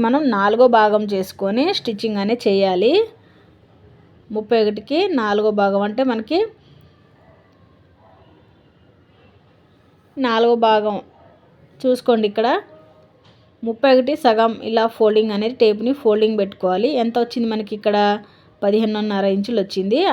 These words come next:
ఆ పదిహేనున్నరకి మళ్ళీ ఇంకో ఫోల్డింగ్ అనేది చేసుకోవాలి. ఇలా ఫోల్డింగ్ చేసామనుకో మనకి ఇక్కడ పావు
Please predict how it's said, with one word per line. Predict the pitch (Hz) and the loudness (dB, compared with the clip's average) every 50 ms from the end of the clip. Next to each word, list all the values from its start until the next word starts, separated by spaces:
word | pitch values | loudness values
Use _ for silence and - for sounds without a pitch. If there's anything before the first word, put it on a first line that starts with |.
| 233 | 2
ఆ | 233 226 233 | 2 2 2
పదిహేనున్నరకి | 226 220 240 247 254 247 247 247 240 233 226 220 214 214 - 339 359 311 254 | 0 0 2 2 2 2 2 0 0 0 0 -2 -2 -2 -2 -2 -2 0 0
మళ్ళీ | 233 240 254 269 254 233 | 0 2 2 2 2 2
ఇంకో | 226 233 240 247 247 - - | 2 0 0 -2 -2 0 0
ఫోల్డింగ్ | 226 220 214 220 214 214 208 202 | 0 0 0 0 -2 -4 -2 -2
అనేది | 220 254 247 - | -2 -2 0 0
చేసుకోవాలి. | 214 196 196 - - 196 185 185 190 226 285 381 453 466 - - _ _ _ _ _ _ _ _ _ _ _ _ _ _ _ _ - _ _ _ _ _ _ _ _ _ _ _ _ _ _ _ _ _ _ _ _ _ _ _ _ _ _ _ _ _ _ _ _ _ _ _ _ _ _ _ _ _ _ _ _ _ _ - - | -2 -2 -2 -4 -4 -2 -2 0 0 0 0 0 0 -4 -6 -14 _ _ _ _ _ _ _ _ _ _ _ _ _ _ _ _ -20 _ _ _ _ _ _ _ _ _ _ _ _ _ _ _ _ _ _ _ _ _ _ _ _ _ _ _ _ _ _ _ _ _ _ _ _ _ _ _ _ _ _ _ _ _ _ -10 -4
ఇలా | 240 247 277 262 - | 0 0 0 0 2
ఫోల్డింగ్ | 247 233 226 233 240 240 233 | 2 2 2 2 2 2 2
చేసామనుకో | 220 214 240 220 208 202 202 196 196 240 262 320 427 427 - - - _ - _ _ _ _ _ - | 0 0 0 -2 -2 -2 -4 -4 -2 0 0 0 0 -2 -6 -16 -20 _ -20 _ _ _ _ _ -6
మనకి | 233 240 240 247 240 247 233 | -4 -2 -2 -2 -2 -2 -2
ఇక్కడ | 240 247 233 254 311 392 480 480 - - _ _ _ _ _ _ _ _ _ _ _ _ _ - | 0 2 2 4 4 2 2 0 -4 -12 _ _ _ _ _ _ _ _ _ _ _ _ _ 0
పావు | 285 254 226 214 220 | 2 2 4 2 2